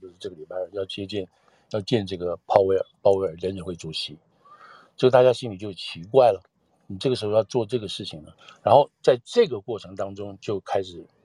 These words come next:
就是主要的这个媒体哈，如果大家去看的话，就用白宫的不，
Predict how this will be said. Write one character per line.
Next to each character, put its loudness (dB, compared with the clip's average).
就 -10
是 -18
主 -6
要 8
的 2
这 -2
个 -4
媒 -6
体 -12
哈， -6
如 -4
果 4
大 4
家 4
去 -8
看 0
的 -12
话， -2
就 4
用 2
白 2
宫 2
的 2
不， 0